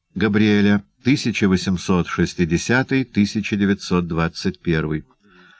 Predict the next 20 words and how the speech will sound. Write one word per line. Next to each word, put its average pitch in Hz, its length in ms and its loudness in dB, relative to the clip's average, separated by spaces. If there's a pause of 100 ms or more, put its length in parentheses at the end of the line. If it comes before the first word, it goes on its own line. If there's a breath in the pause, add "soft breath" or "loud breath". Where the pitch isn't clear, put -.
(240 soft breath)
Прозаик 123 540 0
и 117 40 2
драматург. 87 760 -2
В - 60 -20
тысяча 123 420 -2
восемьсот 87 600 0
восемьдесят 78 760 -4
втором, 85 520 -2
тысяча 95 500 -2
девятисотом 78 800 -4
годах 98 400 0 (380 loud breath)
выступала 85 680 -2
как 82 280 -4
актриса. 73 640 -6 (160)
Проза 85 580 0
Запольской — 101 840 -2 (400 loud breath)
раскрывающие 90 920 2
то, 85 200 0
что - 220 -4
кроется 85 880 0